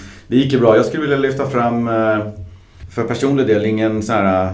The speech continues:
toppbetyg så, men jag skulle vilja lyfta fram Cheryshev, som jag tycker definitivt har lyft sig ett hack från sin senaste jour i Valencia, där jag tyckte han var väldigt slätstruken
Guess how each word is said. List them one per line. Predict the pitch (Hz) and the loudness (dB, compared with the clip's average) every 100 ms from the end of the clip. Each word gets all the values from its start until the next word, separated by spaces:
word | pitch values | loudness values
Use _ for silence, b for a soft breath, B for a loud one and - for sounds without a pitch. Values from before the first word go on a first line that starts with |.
| 95 | -6
toppbetyg | 110 - 98 202 | -6 -4 -2 -2
så, | - 90 | -2 -2
men | 98 104 | -2 -2
jag | 104 | -2
skulle | 107 131 | -4 -4
vilja | 131 120 | -4 -4
lyfta | 113 | -6
fram | 107 110 101 | -4 -2 -2
Cheryshev, | 101 107 156 - - 71 - - - | -2 0 0 -2 -4 -6 -8 -18 -20
som | - 101 | -10 -8
jag | |
tycker | 101 101 | -6 -4
definitivt | 95 120 120 117 107 98 | -2 -2 -2 -4 -4 -4
har | 101 | -2
lyft | - - - | -2 -4 -6
sig | 104 | -4
ett | - | -4
hack | 98 - | -6 -8
från | 98 | -10
sin | 98 98 | -6 -6
senaste | 101 101 107 | -4 -6 -6
jour | 113 92 | -4 -2
i | |
Valencia, | 92 90 90 85 92 90 | 0 -2 -2 -2 -4 -2
där | |
jag | 92 | -4
tyckte | 95 90 | -6 -6
han | 92 | -4
var | |
väldigt | 90 85 82 | -4 -4 -4
slätstruken | 107 101 - 113 120 104 | -2 -2 -2 -4 -4 -4